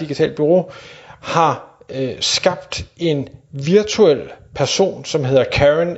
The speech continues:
A I, hvor konceptet så er, at de har taget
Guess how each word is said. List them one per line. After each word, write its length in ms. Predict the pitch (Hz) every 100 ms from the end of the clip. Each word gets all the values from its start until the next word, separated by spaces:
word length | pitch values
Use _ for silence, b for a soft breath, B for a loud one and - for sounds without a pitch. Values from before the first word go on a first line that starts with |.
| 120
A 420 | 135 120 110 147
I, 100 | 214 - _ B B B B B B B B - - _ -
hvor 540 | 151 147 165 165 - - - _ -
konceptet 640 | - 175 - 202 202 208
så 120 | -
er, 280 | 180 - 156 180
at 280 | - 156 156
de 80 | 165
har 120 | 147
taget 520 | 151 - 165 175 202